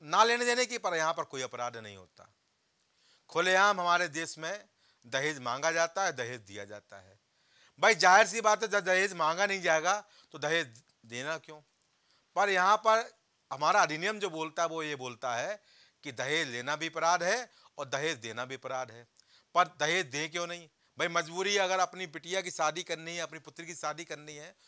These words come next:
अच्छे घर में उसको भेजना है, तो वहाँ पर जितना अच्छा कमाऊ लड़का होगा, दहेज की मांग उतनी अच्छी होगी। सरकारी नौकरी में होगा तो दहेज की मांग दस से पन्द्रह लाख भी हो सकती है,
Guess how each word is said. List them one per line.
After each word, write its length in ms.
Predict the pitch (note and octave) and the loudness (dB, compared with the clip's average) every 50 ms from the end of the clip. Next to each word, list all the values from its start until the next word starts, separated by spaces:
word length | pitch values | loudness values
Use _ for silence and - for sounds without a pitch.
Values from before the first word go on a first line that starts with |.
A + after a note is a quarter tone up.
| _ _ _ _ _ _ _ - | _ _ _ _ _ _ _ -8
अच्छे 320 | D3 D#3 - - F#3+ F#3 | -8 -8 -6 -4 -4 -2
घर 180 | D3+ D#3 D#3+ E3 | -2 -2 -2 -2
में 80 | E3+ | -4
उसको 200 | D#3+ - - - - | -6 -10 -10 -10 -10
भेजना 320 | C3+ C#3 C3+ D3 D#3+ E3 | -8 -8 -8 -6 -4 -2
है, 180 | D3+ C3+ D3 E3+ | -2 -2 -4 -8
तो 140 | E3 - F3 | -10 -12 -10
वहाँ 260 | D3 C#3+ C3+ D3 D#3 D#3 | -6 -6 -4 -4 -4 -4
पर 200 | - E3+ E3 D3 | -4 -6 -6 -6
जितना 380 | B2 - C3+ - E3 F3+ F3 E3+ E3+ E3 - _ _ _ - - | -8 -16 -12 -8 -4 -2 -2 -2 -4 -6 -10 _ _ _ -12 -12
अच्छा 400 | D#3 _ - - - F3+ F3 E3 C#3 - _ _ _ _ _ _ _ _ - | -8 _ -4 -2 2 2 2 0 0 -6 _ _ _ _ _ _ _ _ -2
कमाऊ 420 | D#3 D#3 D#3+ D#3+ E3+ F3+ F3+ F3+ F3+ - _ _ _ _ _ _ - | 0 2 4 4 4 4 2 -2 -6 -10 _ _ _ _ _ _ -8
लड़का 320 | B2+ C3+ D3 C#3+ F#3 F#3 | -6 -6 -2 4 4 6
होगा, 420 | E3+ D#3+ D3+ C#3+ C#3+ F3+ A3+ C4 - _ _ _ _ _ _ _ | 6 4 2 0 0 0 -2 -2 -6 _ _ _ _ _ _ _
दहेज 340 | A#2+ A#2+ C#3 D3+ D#3+ F3 - | -6 -2 -2 0 0 -2 -4
की 120 | - E3+ E3 | -6 -8 -4
मांग 200 | D#3+ D#3 D3+ C3 | -2 -2 -4 -4
उतनी 200 | A#2+ C3 B2 C#3 | -8 -12 -12 -12
अच्छी 300 | C#3 - - - - D3+ | -12 -12 -12 -14 -12 -12
होगी। 300 | C#3 C3 B2+ C#3 C#3 C3+ _ _ - - - _ - | -12 -14 -16 -20 -20 -20 _ _ -20 -20 -20 _ -4
सरकारी 400 | - D#3+ D#3+ D#3 F3 F#3 G3 G3 | -2 0 2 6 6 6 6 6
नौकरी 320 | F#3+ F#3+ F3+ E3+ F#3 G3 F#3+ | 2 0 -2 -2 -2 -4 -2
में 60 | F#3 | -2
होगा 220 | F3+ F3+ F#3 G3 G3 | -2 0 0 0 0
तो 140 | F#3+ G3 F3+ F3 F3 E3 C3 A#2+ | 0 -2 -4 -4 -6 -8 -6 -4
दहेज 260 | C#3+ C#3+ D#3 E3+ - | -2 -2 -2 -4 -6
की 80 | - F3 | -8 -6
मांग 200 | E3 E3 D#3+ C#3+ | -6 -6 -6 -6
दस 120 | D3 D3 - | -8 -10 -8
से 100 | - E3 | -10 -10
पन्द्रह 280 | - C#3 A#2+ A#2+ C3+ C#3 | -10 -10 -8 -8 -6 -4
लाख 180 | C#3+ C#3+ C#3+ | -4 -6 -6
भी 140 | C#3+ C#3+ C#3+ | -8 -12 -16
हो 60 | C#3 | -16
सकती 360 | C3 D3 - _ _ D3 C#3+ | -16 -18 -20 _ _ -20 -18
है, 140 | C#3 C#3+ C#3+ | -18 -18 -20